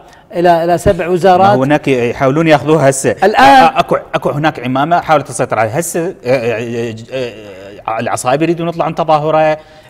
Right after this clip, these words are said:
Speaker 2: ائتلاف الفتح يريد يطلع تظاهرة.
Speaker 1: لا، هو يعني ال-، ال-، ال-، آه، شبكة الإعلام العراقية طلعت مظاهرة.
Speaker 2: أي شفتها.
Speaker 1: يعني قصدي بما، يعني هذا أيضًا اكو دليل آخر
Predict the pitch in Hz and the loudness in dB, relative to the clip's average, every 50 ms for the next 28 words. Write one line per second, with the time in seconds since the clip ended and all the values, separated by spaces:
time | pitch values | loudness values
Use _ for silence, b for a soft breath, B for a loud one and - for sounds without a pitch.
0 | B - 120 120 113 110 110 110 113 110 107 107 98 87 110 - 139 120 123 117 | B -2 0 2 2 2 2 0 0 -2 -4 -6 -8 -12 -12 -8 -4 -2 -2 -2
1 | 117 113 - 147 147 - - 185 170 156 165 170 - 160 151 - 185 160 165 160 | -4 -6 -6 -8 -6 -6 -6 -6 -4 -4 -4 -4 -4 -4 -4 -2 0 2 2 2
2 | 151 156 165 165 156 156 156 - - _ _ b b b b b b - 185 226 | 2 0 -2 -2 -2 -4 -4 -8 -16 _ _ b b b b b b -8 -6 -4
3 | - - 208 226 233 240 233 226 214 196 190 202 202 196 190 196 202 208 208 202 | -2 -2 -2 0 2 4 6 6 6 4 4 4 4 4 2 0 -2 -4 -4 -2
4 | 202 185 180 175 170 170 180 175 165 160 175 170 170 165 165 160 156 156 147 139 | -2 -2 -2 -4 -6 -6 -6 -6 -6 -6 -4 -4 -2 0 0 0 -2 -2 -4 -8
5 | 139 B B B B B - - 190 170 165 160 156 151 151 151 151 151 - - | -10 B B B B B -10 -4 -2 0 0 0 0 -2 -4 -4 -6 -4 -2 0
6 | 190 180 190 - - 202 180 185 190 190 180 165 175 180 180 165 214 233 214 - | 0 0 -2 -2 -2 -2 -2 -2 -2 -4 -4 -2 0 0 0 2 2 0 -2 -2
7 | 185 147 139 139 156 147 143 139 120 107 117 123 113 104 - 143 160 170 170 175 | -2 -4 -6 -6 -6 -6 -6 -6 -6 -8 -12 -18 -20 -14 -8 -6 -6 -4 -4 -4
8 | 165 180 180 180 - - 98 - - 202 202 190 190 196 180 175 190 190 185 220 | -6 -6 -8 -8 -10 -12 -12 -8 -4 -2 -2 0 2 2 2 2 2 2 4 4
9 | 240 208 180 220 208 180 220 226 240 240 240 233 - - - - - - _ - | 4 4 2 0 2 2 4 4 4 4 2 0 -6 -16 -18 -18 -20 -16 _ -4
10 | 180 156 160 190 180 214 277 269 247 254 311 285 285 254 220 214 165 - - - | -4 -2 -2 0 2 2 2 2 2 2 2 4 2 2 0 -2 -6 -6 -4 -4
11 | 214 - 202 190 208 240 247 202 - 220 196 - - 156 151 | -2 0 2 2 2 2 2 0 0 0 0 0 -2 -4 -6